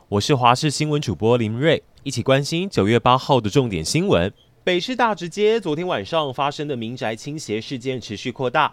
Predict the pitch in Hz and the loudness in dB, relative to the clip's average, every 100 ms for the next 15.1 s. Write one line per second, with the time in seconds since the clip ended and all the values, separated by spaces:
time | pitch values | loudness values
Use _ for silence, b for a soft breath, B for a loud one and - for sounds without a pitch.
0 | _ - - 156 170 147 131 131 143 135 | _ -4 2 2 2 0 2 0 0 -2
1 | 92 127 151 110 120 233 208 180 160 156 | -2 -6 -4 -4 -2 0 0 0 -2 -2
2 | 120 - 170 220 139 B B - 277 208 | -4 -6 0 2 2 B B -2 0 0
3 | 226 156 98 98 156 175 208 - 247 127 | 2 2 2 2 2 2 0 0 -2 -2
4 | 107 101 - 123 139 135 131 107 107 110 | -2 -2 0 0 2 0 0 0 0 -2
5 | 107 170 143 - 107 101 120 120 127 135 | -2 -2 -2 -4 -2 0 0 -2 0 0
6 | 127 135 107 92 127 - 107 104 92 117 | -2 -2 -2 0 -2 -2 -2 -2 -2 -4
7 | B B 214 196 190 - 113 156 180 175 | B B 0 2 0 0 -2 0 -2 -2
8 | 175 196 135 107 104 120 156 247 214 117 | 0 0 0 -2 -2 -2 0 0 2 4
9 | 117 B B B B - 262 247 294 254 | 2 B B B B -2 -2 0 0 2
10 | 220 196 208 208 202 160 - 214 269 285 | 2 2 2 2 0 -4 -4 -2 -2 -2
11 | - 104 113 165 113 262 233 - 92 - | -2 -2 0 0 0 0 0 -2 -2 -2
12 | - 95 113 117 180 135 156 180 269 202 | -2 -2 -2 -4 -6 -6 -6 -4 -2 0
13 | 95 78 B B 117 143 147 131 95 - | 0 -4 B B 0 0 0 0 -2 0
14 | 139 127 107 104 143 131 131 160 127 175 | 0 2 0 -2 -4 -4 -2 0 2 4
15 | 127 | 2